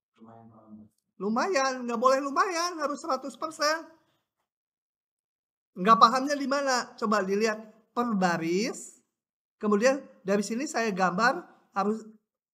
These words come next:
ngapain gitu, gambarnya gimana gitu. Semua harus tahu. Kemudian yang mau dihitung saya tulis lagi.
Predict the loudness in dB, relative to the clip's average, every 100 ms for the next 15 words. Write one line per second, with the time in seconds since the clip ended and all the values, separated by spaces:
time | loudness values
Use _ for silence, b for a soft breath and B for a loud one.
0 | _ -6 -4 0 0 0 -2 -2 0 2
1 | 2 0 -4 -2 -2 0 -2 -4 -8 -10
2 | -12 _ _ _ _ -14 -6 -2 -2 -2
3 | -2 0 0 -2 -8 _ _ _ _ _
4 | _ _ _ _ _ _ _ _ _ _
5 | -14 -10 -4 -2 -2 -2 -2 -4 -6 -4
6 | 2 2 2 -6 -8 -8 -10 -12 -10 -10
7 | -8 -10